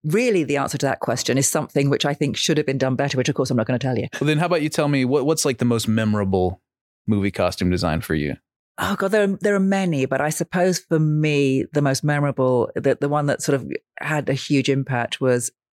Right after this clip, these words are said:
Speaker 1: Death in Venice. The
Speaker 2: Oh.
Speaker 1: costume was designed by Piero Tosi, and I saw that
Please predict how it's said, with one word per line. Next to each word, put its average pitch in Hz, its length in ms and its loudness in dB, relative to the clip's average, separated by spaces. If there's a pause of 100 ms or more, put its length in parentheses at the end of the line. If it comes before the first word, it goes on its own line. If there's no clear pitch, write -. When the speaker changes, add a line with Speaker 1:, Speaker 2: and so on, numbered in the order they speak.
(220)
Speaker 1:
Death 135 220 -6
in 127 120 -2
Venice. 127 460 -4 (920)
The 123 80 -4
Speaker 2:
Oh. 190 40 -2
Speaker 1:
costume 165 240 0
was 139 80 0
designed 139 300 0
by 131 120 0
Piero 135 300 0
Tosi, 127 340 0
and 127 80 2
I 127 80 2
saw 131 280 0
that 127 300 -2